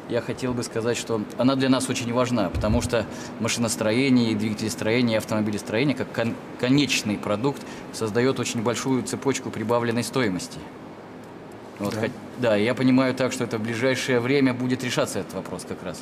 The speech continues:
Speaker 2: Так, у нас
Speaker 1: Целесообра-
Speaker 2: про-, у нас программа утилизации существует,
Speaker 1: А
Speaker 2: действует.
Speaker 1: она будет продолжена?
Speaker 2: Будет.
Speaker 1: Будет
Speaker 2: А я не вижу
Speaker 1: обязательно.
Speaker 2: основания её прекращать. А какие основания? Мы,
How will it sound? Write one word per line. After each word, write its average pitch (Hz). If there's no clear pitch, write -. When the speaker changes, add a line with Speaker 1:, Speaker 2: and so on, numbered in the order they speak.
Speaker 2:
Так, 113
у 117
нас 110
Speaker 1:
Целесообра- 131
Speaker 2:
про-, 156
у 123
нас 123
программа 127
утилизации 120
существует, 123
Speaker 1:
А 101
Speaker 2:
действует. 117
Speaker 1:
она 143
будет 180
продолжена? 110
Speaker 2:
Будет. 117
Speaker 1:
Будет 107
Speaker 2:
А 113
я 117
не 127
вижу 117
Speaker 1:
обязательно. -
Speaker 2:
основания 117
её 101
прекращать. 110
А 107
какие 117
основания? 101
Мы, 135